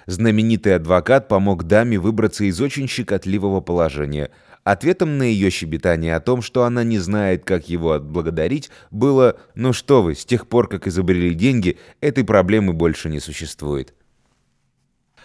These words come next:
В уставе Свердловской области, как и по всей стране, был запрет на замещение должности губернатора более двух сроков подряд.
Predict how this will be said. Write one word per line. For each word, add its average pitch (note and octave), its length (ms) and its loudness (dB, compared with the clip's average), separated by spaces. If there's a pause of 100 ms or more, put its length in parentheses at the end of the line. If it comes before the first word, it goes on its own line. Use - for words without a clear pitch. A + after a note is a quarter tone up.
(120)
В E2+ 160 -2
уставе G2+ 420 4
Свердловской E2+ 760 0
области, A#2 580 2
как A2 220 0
и G#2 40 -2
по F#2 160 4
всей D#2+ 240 -4
стране, E2 540 0 (200)
был C#3+ 260 2
запрет C#3+ 460 2
на D#3 100 0
замещение A2+ 640 0
должности A#2 560 0
губернатора G2+ 760 0
более A#2 400 2
двух F2 300 -2
сроков D#2 420 -4
подряд. A#2+ 480 2